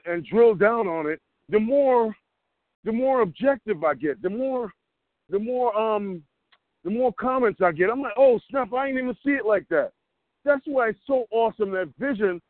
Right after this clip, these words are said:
adopts to the masses. And you got four hundred people on the line every single day,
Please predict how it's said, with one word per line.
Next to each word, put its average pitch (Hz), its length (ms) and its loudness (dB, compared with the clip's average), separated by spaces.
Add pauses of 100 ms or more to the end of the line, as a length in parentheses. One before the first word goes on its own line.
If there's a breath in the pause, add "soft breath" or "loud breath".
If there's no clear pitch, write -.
(180)
adopts 196 580 4 (100)
to 220 80 -2
the 202 80 2
masses. 196 600 -4 (560)
And 208 120 0
you 294 80 2
got 247 220 6
four 262 220 0
hundred 220 320 -2
people 220 360 0
on 196 100 -2
the 180 60 -2
line 185 500 2
every 208 280 -2
single 202 240 -2
day, 185 300 4